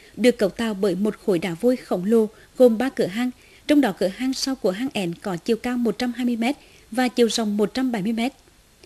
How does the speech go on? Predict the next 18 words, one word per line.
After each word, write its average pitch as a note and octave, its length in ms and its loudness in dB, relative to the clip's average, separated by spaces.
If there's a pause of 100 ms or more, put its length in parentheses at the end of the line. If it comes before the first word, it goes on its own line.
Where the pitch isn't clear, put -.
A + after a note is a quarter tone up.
(200)
Đây C4+ 120 6
cũng A3 160 -2
là A#3 160 0
cửa F#3+ 180 0
hang B3 260 -4
được A3+ 160 0
giới E3 300 -2
chuyên B3+ 140 0
môn B3+ 180 2
đánh F3+ 160 -2
giá E3+ 240 -6
là G3 280 -6
đẹp G#3 320 -2
và A3+ 180 -4
hùng G#3+ 200 0
vĩ G3 140 -2
bậc G3 220 -6
nhất. D#4 140 -2